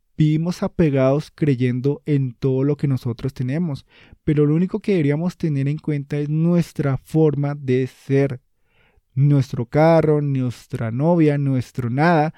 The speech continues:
nos da nuestro valor. Nuestro valor no damos nosotros mismos. Pero pues es aquí donde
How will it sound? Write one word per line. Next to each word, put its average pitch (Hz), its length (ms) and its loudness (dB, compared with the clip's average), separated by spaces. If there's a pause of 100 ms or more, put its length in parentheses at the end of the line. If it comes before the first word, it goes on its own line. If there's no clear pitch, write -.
(280)
nos 139 220 2
da 127 160 2
nuestro 135 420 -2
valor. 131 460 0 (120)
Nuestro 135 360 -2
valor 123 280 -2
no 151 180 0
damos 151 380 0
nosotros 131 540 0
mismos. 165 540 0 (460)
Pero 123 220 -4
pues - 380 -6 (360)
es 143 220 2
aquí 151 320 -2
donde 139 540 0